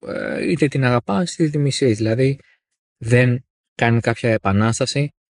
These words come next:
ε, και σίγουρα δεν, ε, δίνει λύση σε όλα τα προβλήματα που μπορεί να έχει διαχρονικά ο τίτλος.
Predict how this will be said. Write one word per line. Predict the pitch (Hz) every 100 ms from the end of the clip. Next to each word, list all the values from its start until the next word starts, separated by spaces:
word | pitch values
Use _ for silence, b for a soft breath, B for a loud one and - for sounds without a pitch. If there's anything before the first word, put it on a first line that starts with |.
| _ _
ε, | _ 127 120
και | 120
σίγουρα | - 147 143 135 120
δεν, | 123 123 120 -
ε, | - 104 104 104 104 101 101
δίνει | 113 113 104
λύση | 107 113 113
σε | -
όλα | 104 110 98
τα | 98 92
προβλήματα | 95 92 95 98 98
που | -
μπορεί | 98 98
να | 92 90
έχει | 92 - 107 _ B B B B -
διαχρονικά | 120 113 113 107 117
ο | 107
τίτλος. | - 95 87 98 -